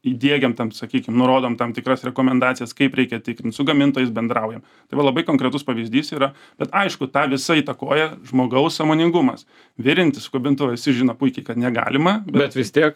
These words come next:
Speaker 1: taupo,
Speaker 2: na.
Speaker 1: taupo, įmonės taupo, servisai
Speaker 2: Mhm.
Speaker 1: irgi galbūt nežino arba specialiai, tai vat.
Speaker 2: Ar teko matyti tų taip vadinamų,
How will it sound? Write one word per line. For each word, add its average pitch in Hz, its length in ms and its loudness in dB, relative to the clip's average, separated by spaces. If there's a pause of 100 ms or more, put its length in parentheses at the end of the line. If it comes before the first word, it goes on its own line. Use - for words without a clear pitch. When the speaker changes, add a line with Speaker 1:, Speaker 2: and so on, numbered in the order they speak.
Speaker 1:
taupo, 170 340 2
Speaker 2:
na. 160 140 2 (140)
Speaker 1:
taupo, 151 440 0
įmonės 131 460 0
taupo, 135 560 0
servisai 131 560 2
Speaker 2:
Mhm. 120 80 -6
Speaker 1:
irgi 123 360 0
galbūt - 360 -8
nežino 120 480 0
arba 107 200 -14
specialiai, 117 600 -4
tai 117 120 -10
vat. - 140 -10 (440)
Speaker 2:
Ar 127 160 0
teko 160 320 2
matyti 147 400 2
tų 147 400 -2
taip 139 240 -2
vadinamų, 123 960 2